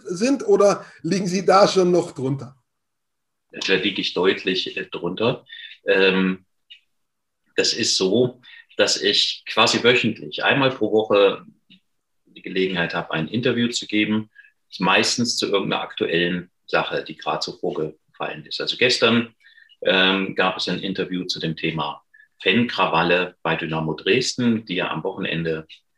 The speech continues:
Speaker 2: äh, wo es da am Wochenende zur Ausschreitung gekommen war. Das war so der Klassiker,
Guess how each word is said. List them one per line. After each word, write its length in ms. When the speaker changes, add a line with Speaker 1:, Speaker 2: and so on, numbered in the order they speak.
Speaker 2:
äh, 200
wo 60
es 100
da 140
am 100
Wochenende 380
zur 160
Ausschreitung 540
gekommen 420
war. 340
Das 180
war 120
so 100
der 160
Klassiker, 760